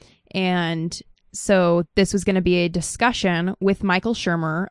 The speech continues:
about his book. So Bill Nye came out on stage and gave, like, a ten to fifteen minute, I would say, presentation with slides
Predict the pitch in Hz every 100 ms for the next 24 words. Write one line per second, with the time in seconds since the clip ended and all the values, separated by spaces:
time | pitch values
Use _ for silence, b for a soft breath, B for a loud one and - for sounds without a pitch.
0 | 185 170 160 156 165 185 170 160 170 -
1 | - - - 190 180 196 202 185 180 -
2 | 190 185 180 185 185 - 180 165 160 175
3 | 170 165 165 160 160 165 - _ b b
4 | b - 330 294 240 226 - 208 196 185
5 | 170 165 170 170 170 165 175 165 165 202
6 | 190 202 185 190 180 - 175 170 175 -
7 | - 175 170 160 160 170 -